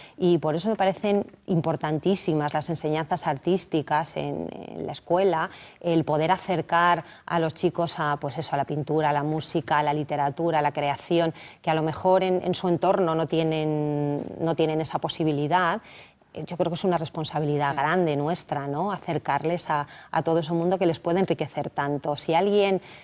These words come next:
Speaker 1: descubre que le gusta tocar la guitarra o que le gusta pintar o que le gusta escribir, eso es algo que va a tener siempre. Va a ser una riqueza interior personal suya grandísima que nadie le va a quitar nunca. A lo mejor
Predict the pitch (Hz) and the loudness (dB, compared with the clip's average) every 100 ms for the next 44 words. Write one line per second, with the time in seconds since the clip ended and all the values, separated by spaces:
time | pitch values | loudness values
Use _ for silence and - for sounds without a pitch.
0 | - 165 170 - 214 226 190 156 151 147 | -8 -2 0 2 2 4 4 2 0 0
1 | 143 139 135 156 - - 156 143 135 135 | 0 0 0 -2 -2 0 0 0 -4 -8
2 | - - - 151 170 165 175 190 175 156 | -12 -18 -16 -10 -8 -4 0 0 0 -6
3 | 147 151 147 156 151 151 147 143 147 - | -4 -6 -4 -4 -2 -2 -4 -4 -6 -8
4 | 165 156 151 - 165 156 151 - - - | -6 -4 -4 -2 0 -2 -4 -6 -18 -6
5 | 180 - 165 151 139 156 - 180 - 165 | -4 0 0 2 0 -2 -2 -6 0 4
6 | 175 190 185 190 190 214 214 208 185 196 | 4 4 0 -8 -2 0 0 0 0 0
7 | 208 220 - 214 254 170 147 143 - - | 0 -2 0 2 2 2 -2 -4 -14 -4
8 | 175 214 214 214 190 185 - 190 - 185 | -2 2 4 4 4 2 2 -2 0 0
9 | 185 170 180 185 185 - 170 180 185 - | 2 4 4 2 -2 -4 -2 0 0 0
10 | 180 185 180 - - - 170 160 165 185 | 2 4 2 -2 -10 0 2 2 2 0
11 | 220 208 - 165 185 208 175 170 156 139 | 2 2 2 0 2 4 2 0 -2 0
12 | 220 285 156 156 - 220 | 0 2 2 2 2 0